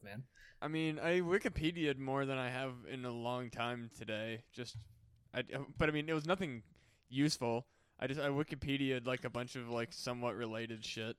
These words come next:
Speaker 1: I, dude, I love random Wikipedia.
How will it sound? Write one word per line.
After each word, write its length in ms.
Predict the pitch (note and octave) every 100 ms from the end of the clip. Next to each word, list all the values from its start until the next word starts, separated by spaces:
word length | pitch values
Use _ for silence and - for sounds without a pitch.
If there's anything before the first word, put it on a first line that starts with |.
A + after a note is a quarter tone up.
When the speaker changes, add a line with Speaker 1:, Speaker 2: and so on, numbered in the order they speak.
| _ _ - _ _ _ - - - -
Speaker 1:
I, 100 | C#3
dude, 220 | E3+ F3+ D#3+
I 60 |
love 300 | F3+ F#3+ E3+
random 240 | D#3 C3 A#2+
Wikipedia. 640 | A#2 A#2 B2 A2 G2+